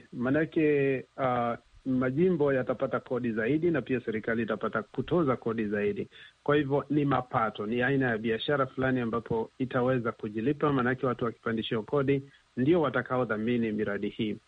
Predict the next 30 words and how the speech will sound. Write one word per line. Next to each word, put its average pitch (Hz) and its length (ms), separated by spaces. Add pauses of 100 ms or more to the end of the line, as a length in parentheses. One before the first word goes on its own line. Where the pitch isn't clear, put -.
(260)
Lakini 151 280
upande 160 300
ule 165 120
mwingine 147 420
utaona 143 320
ya 131 80
kwamba 117 580
Bwana 127 280
Biden, 156 480
japokuwa 131 460
anaonekana 123 460
ya 117 80
kwamba 120 300
ni 110 100
mzee 120 240
kwa 151 180
umri, 147 480 (380)
lakini 139 720 (100)
siasa 143 320
zake 139 680
ni 131 220
kuonekana 127 480
ya 117 60
kwamba 120 260
anataka 117 340
kuendelea 113 600 (340)
mpaka 120 440
kuitimiza 110 840
mwisho 113 340
wa, 110 160